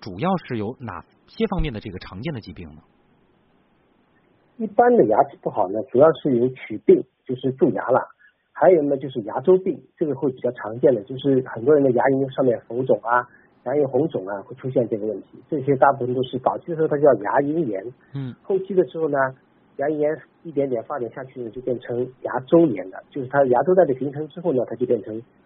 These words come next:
Speaker 2: 牙周病了。
Speaker 1: 嗯。
Speaker 2: 所以牙周病呢，实际上是非常可怕的。
Speaker 1: 哦。
Speaker 2: 时间长了之后呢，这牙周病呢，它慢慢慢慢发展，因为牙龈炎慢慢慢发展之后呢，就变成牙周病了。
Speaker 1: 嗯。
Speaker 2: 是什么原因呢？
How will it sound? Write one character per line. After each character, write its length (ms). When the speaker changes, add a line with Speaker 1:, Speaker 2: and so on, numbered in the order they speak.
Speaker 2:
牙 140
周 160
病 220
了。 100
Speaker 1:
嗯。 360
Speaker 2:
所 100
以 40
牙 120
周 100
病 180
呢， 100
实 80
际 60
上 120
是 180
非 100
常 160
可 140
怕 180
的。 60
Speaker 1:
哦。 140
Speaker 2:
时 140
间 200
长 200
了 80
之 140
后 100
呢， 180
这 120
牙 140
周 120
病 180
呢， 100
它 100
慢 160
慢 160
慢 100
慢 240
发 140
展， 180
因 80
为 100
牙 120
龈 120
炎 160
慢 160
慢 200
慢 80
发 120
展 240
之 60
后 100
呢， 120
就 100
变 160
成 140
牙 140
周 120
病 160
了。 100
Speaker 1:
嗯。 200
Speaker 2:
是 180
什 100
么 80
原 160
因 140
呢？ 60